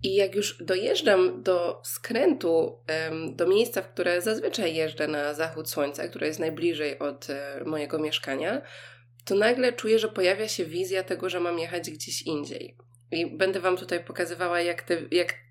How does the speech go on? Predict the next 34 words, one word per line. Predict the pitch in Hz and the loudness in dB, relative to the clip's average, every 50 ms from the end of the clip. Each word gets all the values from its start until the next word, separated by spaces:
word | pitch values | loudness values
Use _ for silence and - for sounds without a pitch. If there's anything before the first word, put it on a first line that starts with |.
| _ _ - | _ _ -10
te | - 220 | -6 -2
małe | 175 180 190 190 190 185 180 | 2 4 6 6 6 6 6
rzeczy | 180 175 - - | 4 0 0 -2
się | - - 180 - | -4 -2 -2 -2
u | 165 | 0
mnie | 165 160 160 | 0 -2 -2
pokazywały. | - - - 165 156 165 156 - 156 165 160 160 - - - - - - - _ | -4 -8 -8 -8 -8 -8 -8 -8 -8 -6 -6 -8 -10 -12 -14 -16 -16 -16 -16 _
Czyli | - - 180 175 185 180 175 175 180 - - - _ _ _ _ _ _ _ _ _ _ - | -2 -2 2 2 4 4 4 2 0 -4 -10 -18 _ _ _ _ _ _ _ _ _ _ -10
jadę | - 170 185 190 190 175 175 | -2 2 2 4 2 2 -2
samochodem | - - 147 151 156 156 - 147 147 151 - - 247 233 - - - - - _ _ _ - | -4 -2 -2 -2 -2 -2 -2 -2 0 0 0 0 0 -2 -4 -8 -16 -20 -20 _ _ _ 0
i | - 190 | 4 4
nagle | 185 185 185 180 180 175 175 170 | 6 6 4 2 2 0 0 2
jakby | - 156 151 151 170 170 | 0 -2 -2 -2 -2 0
jedna | 170 185 175 175 170 | 0 2 2 2 2
rzecz, | 165 165 165 - | 2 0 -4 -4
która | - - 165 | -4 -4 -4
się | 160 - 165 | -4 -6 -8
pojawia, | - - 160 156 156 160 202 220 | -4 -2 -2 0 0 0 -2 -2
to | - 202 | -2 -2
jest | 202 - - _ _ _ _ _ _ _ _ _ _ _ - | -4 -4 -8 _ _ _ _ _ _ _ _ _ _ _ -16
takie | - - - - - | -16 -14 -10 -10 -8
prowadzenie, | - - 185 180 180 175 170 - 220 240 233 214 | -2 -2 0 2 2 0 2 2 4 4 4 4
taka | - 165 - 175 160 | 2 0 0 0 -2
wizja, | 147 151 196 226 226 226 220 208 202 202 202 - - - - - - _ _ _ _ _ _ _ - - | 0 0 0 0 2 2 2 2 2 2 -2 -4 -12 -16 -18 -18 -20 _ _ _ _ _ _ _ -10 -6
że | 180 190 | -2 0
mam | 196 208 208 220 226 | 2 2 4 4 4
nie | 233 240 | 4 2
skręcać | - - - - - 277 202 165 - 170 156 156 - | 0 -4 -4 -2 2 2 2 2 2 0 -2 -2 -4
tutaj | - 160 165 175 - - | -6 -4 -2 -2 -4 -4
w | |
prawą | - - - 156 151 156 156 151 | -4 -4 -2 -2 0 -2 -4 -4
stronę, | - - - 180 180 240 269 | -4 -6 -4 -4 -2 -4 -4
tylko | - - - - 202 185 | -6 -6 -4 -4 -4 -4
widzę | 180 202 220 214 202 220 214 214 214 | 0 0 0 2 4 2 4 2 0